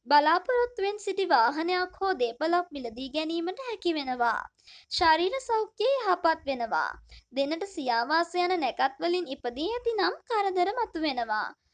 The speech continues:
උදරය සම්බන්ධයෙන් හෝ රහස් ප්‍රදේශවල සුළු අසනීප මතුවීමට හැකි. දරුවන් හා විවාහය සම්බන්ධයෙන් වෙහෙසීමට සිදුවන සතියක්. පවුලේ අය හා සැලැසියන් අතර නිතර අඬදඹර ඇතිවීමට හැකි බැවින්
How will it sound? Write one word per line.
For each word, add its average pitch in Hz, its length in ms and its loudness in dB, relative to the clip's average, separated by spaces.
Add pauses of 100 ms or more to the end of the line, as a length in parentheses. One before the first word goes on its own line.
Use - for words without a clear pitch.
(200)
උදරය 285 400 -2
සම්බන්ධයෙන් 339 800 0
හෝ 311 180 -2
රහස් 370 380 -2
ප්‍රදේශවල 330 680 -2
සුළු 359 300 2
අසනීප 294 560 -2
මතුවීමට 370 680 -2
හැකි. 381 440 -8 (640)
දරුවන් 294 520 2
හා 480 200 4
විවාහය 302 520 4
සම්බන්ධයෙන් 359 720 0
වෙහෙසීමට 381 680 0
සිදුවන 330 420 -4
සතියක්. 247 640 0 (460)
පවුලේ 302 400 4
අය 302 180 4
හා 302 280 0
සැලැසියන් 320 760 0
අතර 381 280 0
නිතර 370 380 0
අඬදඹර 349 640 -2
ඇතිවීමට 359 640 -2
හැකි 269 280 -8
බැවින් 415 380 -2